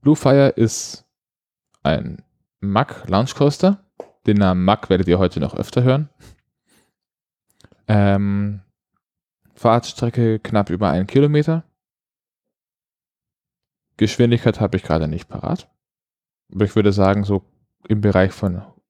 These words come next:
knapp über hundert. Kna-, äh, um die hundert, grob geschätzt. Ähm,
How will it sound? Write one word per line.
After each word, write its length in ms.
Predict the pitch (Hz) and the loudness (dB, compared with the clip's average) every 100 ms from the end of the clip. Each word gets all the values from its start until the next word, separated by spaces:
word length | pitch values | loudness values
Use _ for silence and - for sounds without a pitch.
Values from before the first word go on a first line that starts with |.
| _ | _
knapp 260 | - 92 95 | -4 -2 -2
über 200 | 95 90 | -2 -2
hundert. 400 | 101 107 104 _ _ _ _ _ _ _ _ _ _ _ _ _ _ _ _ _ - | 0 -2 -4 _ _ _ _ _ _ _ _ _ _ _ _ _ _ _ _ _ -4
Kna-, 220 | 107 - | -4 -2
äh, 40 | |
um 220 | 95 139 123 | 0 2 4
die 80 | |
hundert, 460 | 104 110 110 104 - _ _ _ _ | 4 4 2 0 -6 _ _ _ _
grob 240 | - 107 | -4 -4
geschätzt. 500 | - 104 107 - - _ _ _ _ _ _ _ _ _ - | -4 0 0 -2 -20 _ _ _ _ _ _ _ _ _ -2
Ähm, 720 | 104 101 101 101 101 101 101 | 2 2 2 0 -2 -4 -6